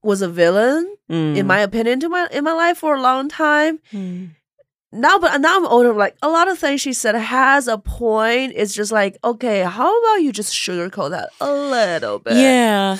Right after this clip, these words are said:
Speaker 2: there's a kinder way to
Speaker 1: Yeah.
Speaker 2: there's a kinder way to give even, like, tough love.
Speaker 1: Yeah. It just, it feels like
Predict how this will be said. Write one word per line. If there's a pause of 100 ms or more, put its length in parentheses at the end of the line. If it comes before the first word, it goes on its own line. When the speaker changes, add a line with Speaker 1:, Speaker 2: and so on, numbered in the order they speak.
(180)
Speaker 2:
there's
a
kinder
way
to
Speaker 1:
Yeah. (240)
Speaker 2:
there's
a
kinder
way
to
give
even,
like,
tough
love.
Speaker 1:
Yeah. (460)
It
just,
it
feels
like